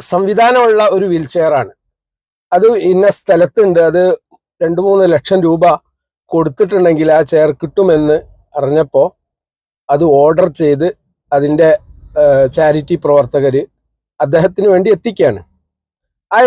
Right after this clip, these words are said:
എത്തിക്കുന്ന ദിവസം ഒരു ചെറിയ കുട്ടി കളിപ്പാട്ടം ആഗ്രഹിച്ച് കൊതിക്കുന്നത് പോലെ ആ വ്യക്തി അതിനെ പ്രതീക്ഷിക്കുന്നതായിട്ട്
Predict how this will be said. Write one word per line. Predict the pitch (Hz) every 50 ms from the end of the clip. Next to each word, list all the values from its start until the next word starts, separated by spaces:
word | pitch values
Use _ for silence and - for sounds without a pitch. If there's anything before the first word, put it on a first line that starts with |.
| 226
എത്തിക്കുന്ന | - - - 240 - - 262 262 262 214 185
ദിവസം | 185 185 190 - - 220 185 135 143 - _ _ _ _ _ _ _ _ _ _ _ _ _ _ _ _ _ _ _ - 226
ഒരു | 226 247 214 -
ചെറിയ | 226 202 196 220 233 254 240 -
കുട്ടി | 214 190 - - 240 226 220 208 - -
കളിപ്പാട്ടം | 175 175 170 165 170 _ - 220 226 233 202 - 247 247 247 - - 185 170 165
ആഗ്രഹിച്ച് | 175 180 165 180 202 196 208 190 - - - 220 226 233 - _ _ _ _ _ -
കൊതിക്കുന്നത് | 170 160 147 175 - _ - - 208 196 208 208 202 202 175
പോലെ | 185 165 151 147 143 147 - - _ _ _ _ _ _ _ _ _ _ -
ആ | 175 190 208 202
വ്യക്തി | 214 190 - - 240 240 226
അതിനെ | 208 240 240 220 - -
പ്രതീക്ഷിക്കുന്നതായിട്ട് | 196 202 175 226 247 240 - - 247 - 262 247 247 233 190 185 175 170 156 -